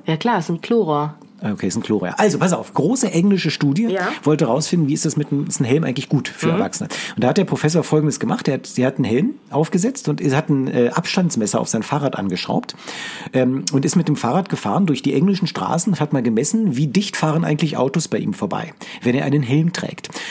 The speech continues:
Speaker 2: Und der ist ganz viele tausend Kilometer gefahren, es ist mehrmals angefahren worden während dieser <laughs> Studie von Autos. Und der ist nur angefahren worden, richtig so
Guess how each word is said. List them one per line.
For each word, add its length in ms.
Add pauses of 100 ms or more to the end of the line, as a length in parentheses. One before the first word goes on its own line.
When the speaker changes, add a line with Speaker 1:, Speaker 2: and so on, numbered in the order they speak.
(160)
Speaker 2:
Und 220
der 140
ist 180
ganz 220
viele 200
tausend 300
Kilometer 340
gefahren, 360
es 140
ist 200
mehrmals 340
angefahren 600
worden 280
während 180
dieser 180
<laughs> 20
Studie 480 (360)
von 220
Autos. 440 (380)
Und 180
der 80
ist 220
nur 320
angefahren 600
worden, 380
richtig 240
so 120